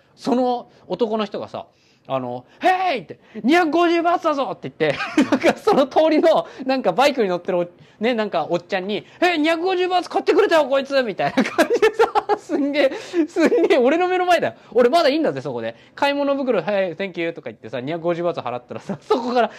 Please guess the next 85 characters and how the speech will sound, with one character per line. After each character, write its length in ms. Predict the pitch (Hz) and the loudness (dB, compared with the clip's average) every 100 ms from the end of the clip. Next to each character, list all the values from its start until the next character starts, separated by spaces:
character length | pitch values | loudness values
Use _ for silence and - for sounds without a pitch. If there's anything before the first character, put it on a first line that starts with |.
| - | 0
「え 280 | 392 381 381 | 2 2 0
ー、 20 | |
二 80 | 370 | 0
百 140 | 381 | 0
五 160 | 392 392 | 0 2
十 120 | 392 | 0
バ 100 | 392 | 0
ー 40 | |
ツ 60 | 381 | -4
だ 80 | 370 | -4
ぜ！」 240 | 359 330 247 | 0 2 0
み 120 | 214 | -2
た 140 | 165 | -2
い 40 | 139 | -2
な。 140 | 147 - 330 | -6 -2 0
<laughs> 160 | 359 466 - | 0 -4 -6
「こ 120 | 370 | -2
い 60 | 359 | -2
つ 80 | 359 | 0
バ 160 | 370 | 0
カ 100 | 359 359 | 2 2
だ！」 160 | 302 | 2
み 120 | 262 220 | 0 -2
た 100 | 202 | -4
い 60 | - | -2
な 120 | - - | -2 0
感 140 | 262 | 2
じ 80 | 339 | 2
で、 20 | - 427 427 427 | 2 2 2 -2
す 180 | - 339 | -2 -2
げ 120 | 311 | 0
え、 140 | - - 587 554 339 | 0 0 -6 -2 2
鬼 180 | 262 285 | 4 6
の 140 | 330 | 4
首 180 | 311 311 | 2 0
取 140 | 427 | 0
っ 20 | 403 | 0
た 80 | |
み 80 | 240 | -2
た 100 | 208 | 0
い 60 | 185 | 2
な。 100 | 180 - - 269 262 | 0 -4 -10 -8 -6
<laughs> 480 | 311 - 415 359 330 | -4 -4 0 0 0
す 140 | - 247 | 0 0
ご 120 | 254 | 0
い 80 | 220 | -2
言 100 | - | -4
っ 20 | |
て 160 | - | -6
き 60 | 156 | -8
て 100 | 131 | -6
さ。 160 | 123 - - - - - - - 151 | -8 -10 -16 -20 -20 -20 -20 -12 -6
な 100 | 156 | -4
ん 80 | |
か、 140 | 143 120 | 0 0
う 120 | 127 | 0
わ 240 | 170 156 156 | -2 -2 -2
ー、 20 | |
な 120 | 160 | -4
ん 80 | 160 | -4
か、 280 | 139 117 - _ _ | -4 -4 -6 _ _
ま 80 | 143 | -8
あ、 20 | |
い 160 | 175 254 | -4 -4
い、 80 | - | -4
い 180 | 254 294 | -6 -4
い 40 | |
こ 140 | 247 214 | -2 -4
と 100 | 185 | -4
し 80 | - | -10
た 120 | - | -10
っ 40 | |
て 180 | - 226 | -10 -6
い 80 | 208 | -4
う 80 | 190 | -4
気 120 | 202 | -2
持 120 | 214 | -2
ち 140 | 214 247 | -2 -2
に 200 | 240 233 | -2 -2
な 180 | 226 240 | -2 -2
る、 120 | 226 208 - | -2 -4 -2
も 160 | 233 | 0
な 160 | 214 220 | 2 2
る 120 | 220 | 0
し、 380 | 156 190 156 - | -2 -4 -4 -6